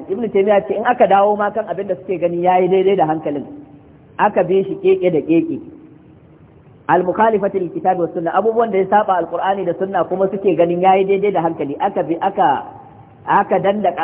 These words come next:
abin, aka bi shi keke da keke, wujidat jahliyatu, sai aga duk jahilci ne. Duk wauta ce, ba ta, ba, ba ta tare da hankali. Wa i'tiqadatin fasida, duk za a same su aqidu ne miyagu.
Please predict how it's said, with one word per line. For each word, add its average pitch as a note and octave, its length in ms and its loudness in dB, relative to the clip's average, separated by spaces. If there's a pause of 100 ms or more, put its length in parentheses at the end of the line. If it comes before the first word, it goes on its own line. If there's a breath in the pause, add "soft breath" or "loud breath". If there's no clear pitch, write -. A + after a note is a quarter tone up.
abin, F#3+ 200 -2
aka F#3 200 0
bi F3 160 -2
shi E3+ 80 -6
keke G3+ 300 2
da E3 100 2
keke, G#3+ 300 2
wujidat F3+ 400 2
jahliyatu, E3 500 0
sai F3 80 2
aga D#3+ 180 2
duk D#3+ 160 -4
jahilci F3+ 440 2
ne. G#2+ 160 -10 (880)
Duk F3 240 4
wauta E3 480 4
ce, B2 80 -8 (240)
ba F3+ 160 2 (140)
ta, E3 80 -6 (100)
ba, F#3+ 160 2 (120)
ba G3 140 2
ta G3+ 120 -12
tare D#3 200 0
da D3 80 -2
hankali. B2+ 380 -6 (2250)
Wa G#3+ 160 6
i'tiqadatin F3+ 720 2
fasida, D#3+ 400 0 (100)
duk F#3+ 120 -2
za G#3 180 4
a - 20 -12
same F3 340 0
su F#3 60 -4
aqidu D#3 440 -2
ne F#3 140 2
miyagu. A#2 440 2